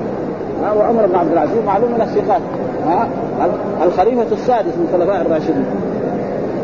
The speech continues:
كان يقبلها وهو صائم. وفي رواية يعني، وهذا يعني بالنسبة للرسول صلى الله عليه وسلم جائز، وأما ل-، بالنسبة إلى غيره ففيه خطورة، لأنه قال في عائشة نفسها:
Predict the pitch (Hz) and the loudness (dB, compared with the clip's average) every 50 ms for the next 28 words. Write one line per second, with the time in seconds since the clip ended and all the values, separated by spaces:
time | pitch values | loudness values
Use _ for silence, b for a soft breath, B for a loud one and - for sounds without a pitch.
0 | - - - 160 - - - - - - - - - - - - - - - - | -4 -4 -4 -4 -4 -4 -4 -4 -4 -4 -4 -6 -4 -4 -4 -4 -4 -6 -6 -6
1 | - - - - 190 202 214 214 202 190 - 185 175 170 180 220 240 254 240 220 | -6 -6 -2 0 0 2 2 2 2 2 2 0 -2 0 2 2 4 4 4 2
2 | 226 214 190 202 202 202 214 220 202 - - 220 202 180 143 151 160 143 131 - | 2 2 2 2 2 2 2 0 0 2 2 2 2 2 2 0 0 0 0 -2
3 | - - - - - - - - - - - - - - - - - - - - | -4 -6 -6 -6 -4 -4 -4 -4 -4 -4 -4 -4 -4 -4 -4 -4 -4 -4 -4 -4
4 | - - - 160 165 - 202 180 180 196 220 233 247 254 226 - - - - 160 | -4 -2 0 0 0 2 2 4 4 4 4 4 2 0 -2 -6 -6 -4 -2 -2
5 | 170 170 165 160 175 170 156 143 143 147 143 - - - - - - - - - | 0 0 2 0 2 2 0 0 -2 -2 -2 -4 -4 -4 -4 -6 -6 -6 -6 -6
6 | - - - - - - - - - - - - - - - - 151 180 190 196 | -6 -6 -6 -6 -6 -6 -6 -4 -4 -4 -4 -4 -4 -4 -4 -2 0 2 2 2
7 | 190 180 202 226 196 170 214 226 208 185 - 196 190 190 185 180 175 165 165 165 | 2 2 0 0 2 2 2 0 0 -2 -4 -4 -2 -2 0 0 2 2 2 2
8 | 180 165 202 240 - 226 202 185 185 175 180 - - 247 220 - 202 170 165 - | 2 2 2 0 2 2 0 0 2 0 0 0 0 0 0 2 0 0 2 2
9 | 233 233 254 233 180 151 196 165 131 131 - - - 156 165 190 202 208 202 180 | 2 2 2 0 2 2 2 0 0 -2 -4 -4 -2 0 0 0 0 0 0 2
10 | 180 185 180 170 170 156 156 180 208 247 - - 202 175 175 170 175 165 160 202 | 2 2 2 2 0 0 0 0 0 0 0 2 2 2 4 2 2 2 2 4
11 | 233 247 254 269 254 254 - - - - - - - 185 - 240 247 208 202 170 | 4 4 4 2 0 0 -6 -10 -10 -8 -6 -2 -2 -2 0 2 2 2 2 2
12 | - 185 - 180 151 135 151 156 165 180 190 175 165 - 151 220 214 196 165 - | 2 0 2 2 2 2 2 2 2 2 2 2 0 0 0 0 2 2 2 0
13 | 190 175 151 175 202 196 175 180 175 - - - - 220 214 220 | 0 0 0 0 0 0 2 2 0 0 0 0 0 0 2 0